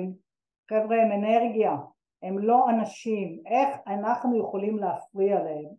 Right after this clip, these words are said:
הם לא מחויבים לבוא, הם לא מחויבים לעשות שום דבר,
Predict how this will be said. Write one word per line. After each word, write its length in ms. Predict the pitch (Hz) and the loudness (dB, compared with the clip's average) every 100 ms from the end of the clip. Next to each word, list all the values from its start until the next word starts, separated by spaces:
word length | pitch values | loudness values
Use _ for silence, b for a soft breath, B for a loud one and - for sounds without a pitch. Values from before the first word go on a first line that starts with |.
| _ | _
הם 180 | 185 190 | -8 -4
לא 180 | 202 240 | 2 2
מחויבים 680 | 320 330 330 285 226 247 247 | 2 0 2 2 4 2 2
לבוא, 480 | 196 180 185 185 185 - _ _ _ _ - | 2 2 2 2 -2 -10 _ _ _ _ -6
הם 220 | 190 202 | -2 0
לא 340 | 208 240 269 311 | 4 6 6 4
מחויבים 460 | 320 294 269 277 | 4 4 4 4
לעשות 420 | 262 233 - 254 | 4 2 0 -2
שום 260 | - 240 226 | -2 0 2
דבר, 460 | 214 185 180 - | 2 4 2 2